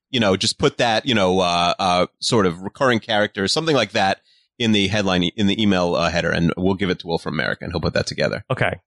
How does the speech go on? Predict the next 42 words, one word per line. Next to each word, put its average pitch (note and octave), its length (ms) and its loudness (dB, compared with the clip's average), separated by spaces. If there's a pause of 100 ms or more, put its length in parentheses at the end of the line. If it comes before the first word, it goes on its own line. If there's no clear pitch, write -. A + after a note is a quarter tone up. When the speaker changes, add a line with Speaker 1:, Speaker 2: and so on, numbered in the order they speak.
(160)
Speaker 2:
Good F3+ 160 2
stuff. - 220 2
Speaker 1:
'Cause E3+ 100 2
this C4+ 140 0
could D#4 180 0
be D4 120 2
a A#3+ 60 0
complicated E3 720 0
show C#3 280 4
to A#2+ 40 0
get G#2+ 160 0
into. G#2+ 300 0
I D#2+ 60 -4
see D#3+ 180 0
people C3 220 0
saying, A2+ 280 0
"Where A#2+ 140 4
do G#2+ 100 4
I F#2+ 40 4
start G#2 500 0 (420)
in G#2+ 140 0
Renap?" A2 460 2
And G2 180 2
there's G2+ 160 2
a A2+ 60 4
lot B2 380 2
of A#2 60 6
Speaker 2:
Episode C#3+ 500 6
one. B2+ 520 6 (760)
Speaker 1:
Yeah, G#2+ 280 2
but G2+ 180 -2
I D#3+ 100 2
also A3+ 220 2
think D3 240 -2
maybe A#2 180 2
it's, - 120 -2
like, G2+ 100 0
episode F#2+ 300 -2
ten. F#2+ 260 -2 (180)
I B2+ 60 -4
feel B2+ 180 2
like F#2 320 -2